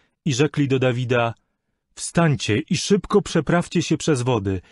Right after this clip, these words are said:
bo Achitofel tak a tak doradzał przeciwko wam”.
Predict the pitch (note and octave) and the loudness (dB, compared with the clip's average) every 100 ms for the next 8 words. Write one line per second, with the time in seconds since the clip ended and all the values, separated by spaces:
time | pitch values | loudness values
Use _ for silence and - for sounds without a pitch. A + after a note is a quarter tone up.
0 | _ _ - A#2 C#3+ C#3 D#3 E3+ D#3+ D#3+ | _ _ -6 0 2 2 0 0 2 2
1 | C#3+ - D3+ - - E3+ E3 C#3+ C3+ C#3 | 2 2 0 0 -2 0 0 0 2 2
2 | C#3 C#3 B2 C#3 C#3 - C3 A2 G2+ F#2 | 2 0 0 -4 -4 -4 -2 -2 -4 -6